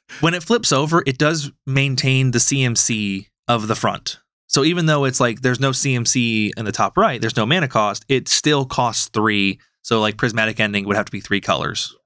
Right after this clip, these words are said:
Just as, or, like, Fatal Push, you'd have to have Revolt. But a pretty cool Grixis list. Um, Narsets and Jaces as Planeswalkers, Hull Breachers and Baleful Strix as creatures, and then things like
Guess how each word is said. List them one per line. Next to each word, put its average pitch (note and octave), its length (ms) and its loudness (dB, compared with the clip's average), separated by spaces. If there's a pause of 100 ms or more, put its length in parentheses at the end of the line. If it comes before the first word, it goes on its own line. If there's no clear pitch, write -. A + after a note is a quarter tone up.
(200)
Just - 160 -6 (220)
as, G2 260 -2
or, B2 100 2
like, A2 160 -2
Fatal A#2+ 260 -2
Push, A2 300 -2
you'd G#2+ 80 0
have G#2 220 -2
to G2+ 260 -2 (200)
have G#2 200 -2
Revolt. G2 420 -2 (320)
But G2 300 0 (340)
a C#3+ 160 2
pretty A3 580 0
cool G#3+ 320 0
Grixis E3+ 420 0
list. G3 360 2 (360)
Um, A#2 340 -2 (180)
Narsets C3+ 600 0
and B2 100 0
Jaces C3 800 2
as G#2+ 320 0
Planeswalkers, E3+ 760 0
Hull C3+ 220 0
Breachers C3 440 0
and G#2 280 0
Baleful B2+ 260 0
Strix B2 400 -2
as G#2 280 0
creatures, E3 600 0 (360)
and B2+ 120 2
then A#2+ 140 0
things A2+ 280 -2
like G2+ 160 0